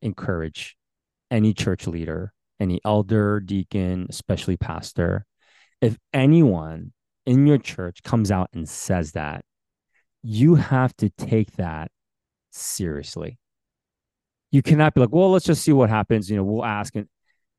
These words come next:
like, like what we do at our church, now we have a whole process, but for us is I need to be notified, and we basically tell that staff member that they can't, they can't be working until the investigation is,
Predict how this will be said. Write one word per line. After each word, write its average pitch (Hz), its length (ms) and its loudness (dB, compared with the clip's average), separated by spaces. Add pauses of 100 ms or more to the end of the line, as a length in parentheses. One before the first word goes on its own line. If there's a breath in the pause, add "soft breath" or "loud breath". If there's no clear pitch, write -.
like, 120 240 2 (300)
like 113 140 -2
what 123 120 4
we 135 180 4
do 120 200 4
at 98 100 2
our 98 100 -4
church, 98 240 -8
now 98 60 -8
we 107 100 -2
have 120 80 -2
a 95 60 -6
whole 98 120 -6
process, 87 1120 -12 (580)
but 113 140 2
for - 240 -2
us 123 400 2
is 98 440 -2 (600)
I 120 300 2
need 120 200 -2
to 117 40 -4
be 104 100 0
notified, 90 800 -6 (160)
and 92 380 -4
we 92 500 -2 (120)
basically 101 880 -2 (600)
tell 120 200 0
that 101 200 -6
staff 110 440 -4
member 90 560 -4 (240)
that 101 140 -6
they 110 80 0
can't, 110 300 -4 (440)
they 117 80 -6
can't 131 240 0
be 110 80 2
working 101 440 -2
until 104 220 -4
the 95 140 -4
investigation 87 720 -8
is, 78 260 -14